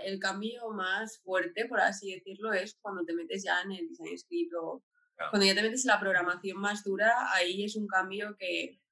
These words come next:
Speaker 1: o te gusta para seguir o dices, "Me quedo en Dynamo y ya está".
Speaker 2: <laughs> Ya,
Speaker 1: Sí,
Speaker 2: hasta
Speaker 1: sí,
Speaker 2: ahí que
Speaker 1: sí.
Speaker 2: llego, claro, claro.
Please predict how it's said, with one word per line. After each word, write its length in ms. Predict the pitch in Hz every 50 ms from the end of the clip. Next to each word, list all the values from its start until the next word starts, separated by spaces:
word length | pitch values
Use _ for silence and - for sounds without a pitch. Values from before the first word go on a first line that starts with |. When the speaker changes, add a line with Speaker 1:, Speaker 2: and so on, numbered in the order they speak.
| _ _ _ _ - _ _ _ _
Speaker 1:
o 180 | - 220 208
te 120 | 202 214 208
gusta 420 | 196 208 233 262 254 - 277 269
para 200 | 269 247 233 233
seguir 420 | 226 226 220 208 214 226 247 262 233
o 80 | 214
dices, 420 | 208 214 202 208 202 185 185 185 -
"Me 140 | 190 180 175
quedo 280 | 180 190 190 190 180 170
en 160 | 170 170 170
Dynamo 460 | 170 165 165 165 165 165 170 170 170
y 100 | 165 170
ya 180 | - 175 175 -
está". 380 | - - - - 349 339 - - _
Speaker 2:
<laughs> 400 | - - - - - - _ -
Ya, 60 | 208
Speaker 1:
Sí, 200 | - 220 214 -
Speaker 2:
hasta 220 | 101 101 - 113
Speaker 1:
sí, 60 | 113 113
Speaker 2:
ahí 60 | 113
que 100 | 123 127
Speaker 1:
sí. 40 | 123
Speaker 2:
llego, 260 | 120 123 123 113 104
claro, 320 | - 110 104 117 113 107
claro. 380 | - 110 98 107 117 110 104